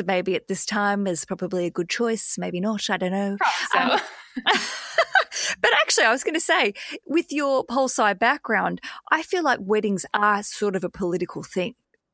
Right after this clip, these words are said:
Speaker 1: I talk a
Speaker 2: Oh
Speaker 1: lot
Speaker 2: my
Speaker 1: about,
Speaker 2: gosh, yes.
Speaker 1: you know, I, I say that, um, my, uh, my sort of deduction of parents giving money to couples, I call them wedding donors 'cause they're a little bit like political donors who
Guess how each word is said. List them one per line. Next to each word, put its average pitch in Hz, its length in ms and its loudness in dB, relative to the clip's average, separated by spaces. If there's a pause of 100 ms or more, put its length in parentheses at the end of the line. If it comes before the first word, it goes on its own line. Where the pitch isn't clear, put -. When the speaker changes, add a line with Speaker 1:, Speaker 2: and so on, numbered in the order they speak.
Speaker 1:
I 196 120 2
talk 196 200 -2
a 190 40 0
Speaker 2:
Oh 180 40 4
Speaker 1:
lot 175 120 2
Speaker 2:
my 180 40 0
Speaker 1:
about, 170 260 0
Speaker 2:
gosh, - 300 -12
yes. - 360 -8
Speaker 1:
you 202 80 -2
know, - 120 -6
I, - 280 2
I 190 160 2
say 190 280 4
that, 175 300 0
um, 156 400 -4 (280)
my, 170 580 0
uh, - 320 -2 (100)
my 185 300 0
sort 180 140 -4
of 160 80 -8
deduction 180 440 -2
of 165 260 -4 (220)
parents 190 420 0
giving 175 320 -2
money 175 440 -2 (380)
to 180 400 0
couples, - 460 -6
I 180 60 0
call 180 220 -2
them 175 180 0
wedding 190 300 2
donors 175 560 2
'cause - 160 -6
they're 170 140 2
a 165 40 0
little 175 180 -2
bit 175 200 -8
like - 220 -2
political 180 580 -4
donors 170 540 0
who 165 280 -2